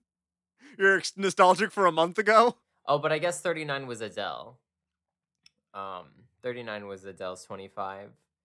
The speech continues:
Speaker 1: Yeah, and then thirty-six was
Speaker 2: So I guess I'm right.
Speaker 1: Thriller.
Speaker 2: I just, I, I just don't have the numbers in my head. Well, we're here now, so very well. Good job. Um, we're still here.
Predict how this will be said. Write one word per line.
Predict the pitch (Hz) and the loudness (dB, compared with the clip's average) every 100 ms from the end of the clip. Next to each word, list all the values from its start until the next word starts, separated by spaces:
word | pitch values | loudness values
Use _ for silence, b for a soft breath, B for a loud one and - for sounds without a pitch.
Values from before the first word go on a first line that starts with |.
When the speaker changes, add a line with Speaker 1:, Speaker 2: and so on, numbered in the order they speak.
| _ _ _ _ _ _ _ - | _ _ _ _ _ _ _ -6
Speaker 1:
Yeah, | 123 104 95 - _ | -4 -4 -8 -16 _
and | 131 | -8
then | 127 117 | -4 -4
thirty-six | 110 131 120 113 131 120 - 135 | -2 -2 -2 -4 -2 -4 -6 -10
was | 117 113 113 110 107 104 - | -4 0 0 -2 -6 -8 -10
Speaker 2:
So | - - 151 | -10 -4 -2
I | 180 | -2
guess | 196 | -2
I'm | 202 151 | -2 -2
right. | 131 127 | 0 0
Speaker 1:
Thriller. | 101 90 87 | 0 -6 -6
Speaker 2:
I | 127 127 | -4 -4
just, | 127 117 - _ 120 _ _ - | -6 -10 -14 _ _ _ _ -12
I, | 117 107 101 - _ _ - | -10 -10 -14 -20 _ _ -16
I | 107 | -16
just | 95 - | -14 -14
don't | 101 | -14
have | 101 | -14
the | 92 | -14
numbers | 90 90 87 87 | -14 -14 -18 -20
in | |
my | 85 80 | -20 -20
head. | - - - - 147 | -20 -20 -20 -10 -2
Well, | 175 196 196 - | 2 2 0 -2
we're | 185 208 | -4 -4
here | 285 285 | -2 0
now, | 208 123 95 90 | 2 0 -2 -6
so | - - 131 120 | -8 -2 0 0
very | 151 165 | 0 -2
well. | 139 110 101 101 | -2 -4 -4 -6
Good | 101 131 | -10 -10
job. | 107 104 101 95 _ _ _ _ _ _ _ - | -6 -4 -6 -10 _ _ _ _ _ _ _ -4
Um, | 113 107 107 107 | 0 0 -2 -6
we're | 120 | -12
still | - 160 175 | 0 2 2
here. | - 101 90 117 | 0 -8 -8 -12